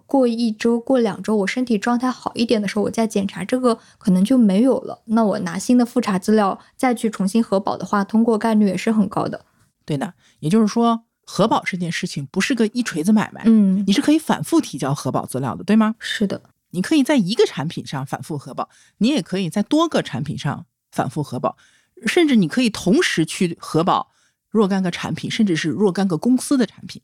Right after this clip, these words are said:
Speaker 1: 对，是的。
Speaker 2: 就是多花点精力和时间。
Speaker 1: 对。
Speaker 2: 刚才七七提到说有一些拒保可能是资料的问题，我跟大家讲啊，
Speaker 1: 嗯。
Speaker 2: 我见过很多次这样的一个情况，就是，呃，现在大家有一些隐私的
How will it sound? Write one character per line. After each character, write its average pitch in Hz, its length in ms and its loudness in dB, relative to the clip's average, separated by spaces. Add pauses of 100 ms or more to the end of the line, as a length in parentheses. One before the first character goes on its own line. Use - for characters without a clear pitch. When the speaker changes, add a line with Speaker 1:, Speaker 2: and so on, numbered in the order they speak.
(380)
Speaker 1:
对， 220 320 2
是 - 220 -2
的。 208 160 2 (400)
Speaker 2:
就 175 100 -4
是 170 80 -4
多 185 140 0
花 180 160 0
点 139 140 -2
精 151 200 -2
力 143 140 -4
和 143 80 -2
时 113 220 -6
间。 87 280 -10
Speaker 1:
对。 202 240 4 (460)
Speaker 2:
刚 247 140 4
才 226 100 4
七 226 140 -2
七 233 100 2
提 214 160 0
到 190 180 2
说 185 260 0 (320)
有 156 140 4
一 170 60 4
些 226 140 2
拒 226 160 0
保 165 200 -2
可 - 160 -6
能 123 140 -4
是 175 220 -4
资 - 220 -2
料 254 220 2
的 123 140 -4
问 143 140 -6
题， - 240 -12
我 196 160 0
跟 233 100 4
大 226 80 6
家 220 260 -2
讲 170 240 -4
啊， 156 120 -4
Speaker 1:
嗯。 170 80 -2
Speaker 2:
我 165 80 -2
见 247 200 0
过 214 140 2
很 214 180 -2
多 226 160 2
次 220 200 -2
这 233 100 -2
样 190 140 0
的 156 80 -4
一 156 40 -4
个 190 80 0
情 - 220 -6
况， 180 260 0 (240)
就 - 140 -2
是， 226 160 2 (220)
呃， 196 140 2
现 262 160 2
在 277 100 2
大 247 40 2
家 285 80 2
有 254 120 0
一 - 20 -2
些 247 360 0
隐 196 220 4
私 311 220 0
的 240 260 2